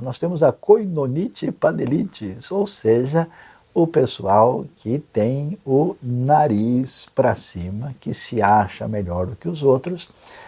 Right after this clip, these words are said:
e que vive só na famosa panelinha, né? Pessoas que são da mesma classe social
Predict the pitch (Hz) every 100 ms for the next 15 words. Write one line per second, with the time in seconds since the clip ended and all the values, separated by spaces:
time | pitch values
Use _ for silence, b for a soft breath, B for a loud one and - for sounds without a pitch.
0 | B B B - 170 170 180 139 160 156
1 | - 170 165 151 - 123 135 156 160 151
2 | _ - 160 151 139 110 120 120 107 87
3 | 82 113 123 - 156 - 131 117 117 -
4 | 104 98 95 95 - 95 - 101 95 -
5 | 95 - 87 - 98 92